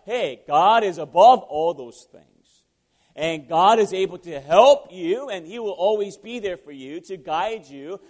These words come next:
so that you may be, uh, uh, a Christian who is overcoming those situations. Oh, even when we sin against him, he is faithful to forgive in First John one nine, "If we confess our sins, he is faithful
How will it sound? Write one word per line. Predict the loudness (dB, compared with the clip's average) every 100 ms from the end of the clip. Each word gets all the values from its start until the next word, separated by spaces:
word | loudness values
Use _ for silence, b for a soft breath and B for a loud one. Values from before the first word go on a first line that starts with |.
| b
so | -8
that | -6 -6
you | -10 -14 -8
may | -6 -8 -10 _ _
be, | -16 -14 -14 -16 -20 b -2
uh, |
uh, | 0 0 0 0 -2 -10
a |
Christian | -8 -2 -2 -4 -14 -12
who | -14
is | -10
overcoming | -6 -6 -8 -16 _ -20 -16 -14 -14 -18 -20
those | -14 -10 -10 -14
situations. | -20 -20 -20 -18 -20 -20 -20 -20 _ _ _ _ _ -4
Oh, | -2 -2
even | -6 -10
when | -12 -12
we | -14
sin | -12 -10
against | -12 -12 -14 -14 -18
him, | -20
he | -18 -16
is | -16 -18
faithful | -16 -14 -14 -16 -20
to | -20
forgive | _ -20 _ -12 -8 -8 -12 _ b -20
in | -20
First | -16 -14 -14 -12
John | -8 -8 -8
one | -8 -8
nine, | -6 -6 -6 -10 _ b
"If | -10 -8
we | -8
confess | -12 -16 -14 -4 -2 -2 -6
our | -8 -8
sins, | -8 -10 -8 -8 -10 -16
he | -12 -12
is | -12
faithful | -16 -10 -8 -8 -4 -2 -2